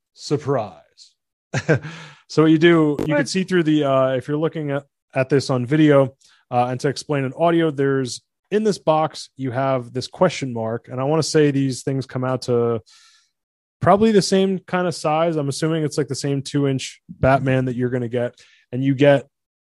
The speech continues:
Speaker 1: the mystery is that you get one of these, one, two, three, four, five, six Batmobiles. They're different colors. So you're gonna have, like, a blue and,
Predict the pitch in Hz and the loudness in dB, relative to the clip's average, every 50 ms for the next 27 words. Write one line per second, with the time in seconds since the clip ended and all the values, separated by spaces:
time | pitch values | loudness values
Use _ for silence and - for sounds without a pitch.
0 | _ - 123 131 147 190 196 - - 147 135 131 123 120 127 131 127 120 131 127 | _ -6 -2 2 2 2 2 2 0 0 0 0 0 0 -2 -4 -4 -2 0 -2
1 | 113 117 131 147 160 160 147 131 123 135 135 135 131 120 117 127 135 139 143 131 | 0 0 0 0 0 0 -2 -4 -4 -4 -4 -4 -4 -4 -6 -6 -6 -6 -8 -8
2 | - - 139 135 131 127 123 120 - 127 127 127 131 127 123 - - 127 123 120 | -10 -8 -8 -6 -4 -4 -4 -6 -6 -8 -6 -4 -4 -4 -6 -6 -6 -4 -2 -2
3 | 120 120 - - - 123 120 120 120 120 117 110 104 - _ _ _ _ _ - | -2 -2 -2 -2 0 2 2 4 2 2 0 -2 -4 -10 _ _ _ _ _ -10
4 | - - 202 208 - - - 135 123 123 117 117 113 110 104 110 107 107 120 151 | -2 0 0 0 -2 -2 0 2 2 2 2 0 -2 -4 -4 -4 -4 -4 -4 -6
5 | 180 - - _ _ _ _ _ _ _ _ _ _ _ 127 120 127 127 127 175 | -6 -10 -14 _ _ _ _ _ _ _ _ _ _ _ 0 2 2 4 4 2
6 | 170 202 175 139 - - 151 147 147 165 185 196 190 - _ _ _ _ _ - | 2 2 0 -2 0 0 2 2 2 0 0 -4 -6 -10 _ _ _ _ _ -8
7 | - 139 135 127 135 131 127 117 127 131 127 120 127 123 117 123 117 110 123 131 | -6 -4 -2 -2 0 0 0 2 2 2 2 2 2 0 0 -2 -4 -4 -2 -2
8 | 139 143 139 139 143 143 123 123 127 127 123 120 107 95 | 0 0 0 0 -2 -4 -4 -6 -8 -8 -10 -12 -12 -16